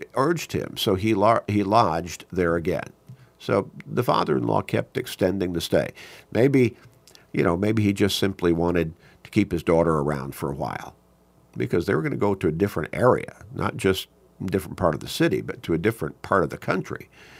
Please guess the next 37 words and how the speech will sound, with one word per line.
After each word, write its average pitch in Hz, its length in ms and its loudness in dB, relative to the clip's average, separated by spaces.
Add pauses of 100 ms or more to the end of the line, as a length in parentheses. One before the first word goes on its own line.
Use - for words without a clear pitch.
(360)
So, - 240 -2 (340)
so, 113 380 4 (200)
verse 127 340 2
eight, - 360 0 (400)
"Then 131 140 4
he 135 120 6
arose 143 360 6
early 151 280 6
in 117 80 6
the 107 80 2
morning 101 400 4
on 92 60 2
the 90 60 -4
fifth 147 320 2
day 85 380 0
to - 140 -8
depart, 85 560 2
but 95 140 -2
the 90 60 -2
young 107 240 2
woman's 101 360 0
father 82 380 0
said, 85 360 -2
'Please 151 380 2
refresh 131 480 2
your 160 120 0
heart.' 117 380 4 (280)
So - 200 2
they 110 140 6
delayed 107 380 4
until 95 280 0
<laughs> 101 80 4
afternoon, 82 640 -4 (480)
and 95 340 0
both 107 280 4
of 85 120 -2
them 82 200 0